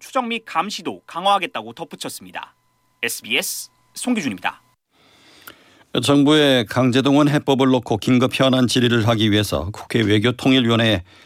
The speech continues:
Speaker 2: 전체 회의가 야당 단독으로 열렸습니다. 국민의힘은 합의되지 않은 일정이라면 전원 불참했고 야당은 정부의 불리한 내용이라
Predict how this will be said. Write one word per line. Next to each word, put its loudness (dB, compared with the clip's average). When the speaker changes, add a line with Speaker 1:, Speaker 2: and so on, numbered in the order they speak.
Speaker 2:
전체 2
회의가 2
야당 2
단독으로 0
열렸습니다. -6
국민의힘은 4
합의되지 0
않은 2
일정이라면 2
전원 0
불참했고 -2
야당은 2
정부의 2
불리한 4
내용이라 0